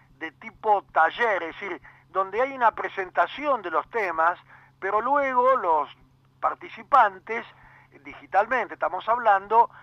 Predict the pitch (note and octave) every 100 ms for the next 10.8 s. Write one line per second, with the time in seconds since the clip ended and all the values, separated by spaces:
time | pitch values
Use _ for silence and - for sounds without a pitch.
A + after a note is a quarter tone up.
0 | - - C#4+ D4 - G#3+ C4 C#4 - F#3
1 | - - G3+ A3 D4 C#4 F3+ E3 D3 D3
2 | D3+ D#3 E3 C#3+ C#3 - C#3+ G3 - D#4+
3 | E4+ A#3 A3+ A#3+ G3+ G3 A3 A3 G#3 -
4 | - - _ - E3 - G#3 G#3+ G#3+ F#3+
5 | D#3+ C#3+ F3+ A3 B3 F#3 D#3 - D#3+ -
6 | D3+ E3+ G3 - F#3 E3+ G3+ G#3 F#3+ F#3
7 | F#3+ - - - _ A3+ A#3+ - G#3+ G#3+
8 | F#3+ A#3+ B3 B3 A3+ - - - F3 F#3
9 | F3 - A#3 A3+ F#3+ - E3+ E3+ F#3+ E3
10 | C3+ C#3 D#3+ G#3+ A#3 F4+ C4+ B3